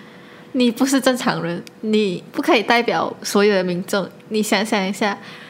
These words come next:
大家都在看连续剧的时候，你看过哪一套呢？亲爱的，亲爱的什么？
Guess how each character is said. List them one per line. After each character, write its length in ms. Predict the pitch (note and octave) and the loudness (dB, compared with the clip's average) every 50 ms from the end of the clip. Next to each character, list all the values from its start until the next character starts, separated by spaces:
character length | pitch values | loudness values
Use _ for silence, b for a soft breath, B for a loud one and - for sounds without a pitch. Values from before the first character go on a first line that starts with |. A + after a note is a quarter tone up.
| B B - | B B 2
大 120 | E4+ D#4+ C#4+ | 2 2 4
家 200 | - C#4 B3+ B3 | 4 2 2 4
都 100 | A#3+ A3+ | 4 4
在 120 | B3 B3 | 2 2
看 180 | B3 - C4 A#3 | 4 4 2 2
连 120 | G#3 F#3+ | 2 0
续 180 | G#3 - A#3+ G#3+ | 0 0 0 0
剧 160 | A3 B3 A3+ | 2 2 2
的 120 | G#3 - A3 | 2 2 0
时 140 | - - | 0 0
候， 160 | G3 F#3+ F#3+ F#3+ | 0 0 0 -2
你 80 | G3 | -2
看 240 | G3 - C4+ A#3+ A3+ | -2 0 -2 0 0
过 120 | A#3 A3 | 0 0
哪 120 | G#3 F#3+ F#3 | 0 0 -2
一 80 | F#3 | -4
套 300 | F#3 - A#3 G3+ G3+ G3+ | -4 0 0 0 0 0
呢？ 200 | G3 G3+ F#3+ G#3 G#3+ - - | -2 -2 -4 -4 -6 -8 -8
亲 240 | - - D4 D4 D4+ | -4 -2 0 2 2
爱 100 | D4+ C4+ | 2 4
的， 240 | C4 A#3+ A3 F3+ - B B B B B B | 2 2 2 0 -4 B B B B B B
亲 220 | - - - C#4+ C#4+ | -14 -6 -4 -2 0
爱 140 | C#4 C4+ | 0 0
的 320 | B3 A#3 A3 G#3+ G#3 G3+ A#3+ | 0 0 0 0 0 -2 -4
什 200 | - B3 A3 G3+ | -4 -4 -4 -4
么？ 160 | G3 G3+ | -4 -6